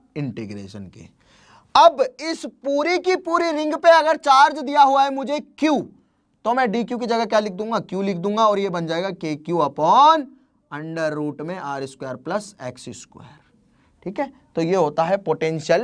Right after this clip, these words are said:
due to, अ, चार्ज की जो रिंग है, यूनिफॉर्मली चार्ज रिंग है जिस पे टोटल चार्ज है क्यू, उस चार्ज रिंग के कारण पोटेंशियल होता है यहाँ पे कितना? के क्यू upon आर स्क्वायर प्लस एक्स स्क्वायर। ठीक, अच्छा, अब आगे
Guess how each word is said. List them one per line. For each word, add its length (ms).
due 240
to, 160
अ, 640
चार्ज 400
की 120
जो 160
रिंग 300
है, 220
यूनिफॉर्मली 540
चार्ज 320
रिंग 220
है 120
जिस 140
पे 140
टोटल 340
चार्ज 300
है 80
क्यू, 280
उस 200
चार्ज 360
रिंग 220
के 140
कारण 400
पोटेंशियल 500
होता 220
है 100
यहाँ 180
पे 160
कितना? 440
के 140
क्यू 200
upon 300
आर 160
स्क्वायर 240
प्लस 240
एक्स 180
स्क्वायर। 380
ठीक, 200
अच्छा, 400
अब 280
आगे 320